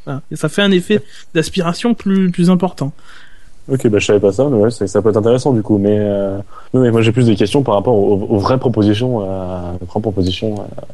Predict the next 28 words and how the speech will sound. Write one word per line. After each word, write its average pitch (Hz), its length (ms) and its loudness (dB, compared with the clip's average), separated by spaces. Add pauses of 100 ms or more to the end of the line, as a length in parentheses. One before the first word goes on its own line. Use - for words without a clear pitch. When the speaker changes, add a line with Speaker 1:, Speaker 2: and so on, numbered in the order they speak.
(340)
Speaker 2:
posées, 104 200 2
quoi. - 140 -14 (640)
Speaker 1:
Mais 170 60 4
après, 220 340 6
justement, 214 400 2
tu 196 160 2
soulignes 208 400 2
le 196 80 6
fait 208 340 2
qu'on 165 280 2
reviendrait 175 640 4
à 175 120 4
une 160 220 2
largeur 175 460 2
de 165 180 4
deux 156 240 4
mètres 196 320 4
comme 165 180 0
en 160 120 -2
quatre-vingt-dix-huit. 160 640 0
Aujourd'hui, 156 340 4
c'est, 135 320 0
euh, 107 300 -2 (260)
comme 160 140 4
en - 20 4
Speaker 2:
Un 165 200 0
mètre 110 60 2
Speaker 1:
quatre-vingt-dix-sept. 175 600 -2